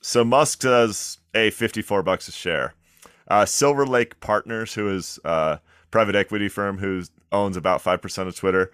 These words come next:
um, is being mentioned. There's some conversation about Twitter might actually open up to bids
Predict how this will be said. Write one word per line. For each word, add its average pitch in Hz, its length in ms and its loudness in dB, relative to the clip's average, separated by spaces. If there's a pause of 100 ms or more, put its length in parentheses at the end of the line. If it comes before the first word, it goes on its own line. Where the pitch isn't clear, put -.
(300)
um, 87 360 0
is 95 160 -4
being 101 460 -4 (240)
mentioned. 104 600 -2
There's 120 280 2
some 160 320 2
conversation 120 720 -2
about 92 400 0 (240)
Twitter 123 280 -2
might 110 180 -2 (100)
actually 98 460 -4
open 98 260 -6
up 92 180 -4
to 87 100 -10
bids 78 640 -6